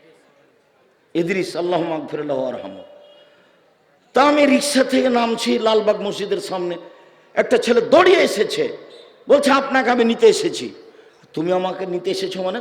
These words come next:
তুমি কি দিয়ে চিনলে?" "ও, ইদ্রিস চাচা বলেছে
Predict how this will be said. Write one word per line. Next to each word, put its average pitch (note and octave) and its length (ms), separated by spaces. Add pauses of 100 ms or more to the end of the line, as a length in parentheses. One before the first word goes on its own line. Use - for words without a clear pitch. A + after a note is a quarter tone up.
তুমি F3+ 140
কি G3 160
দিয়ে F#3+ 240
চিনলে?" D3 320 (600)
"ও, A3 100 (1000)
ইদ্রিস G#3+ 500
চাচা A#3+ 300
বলেছে B3 460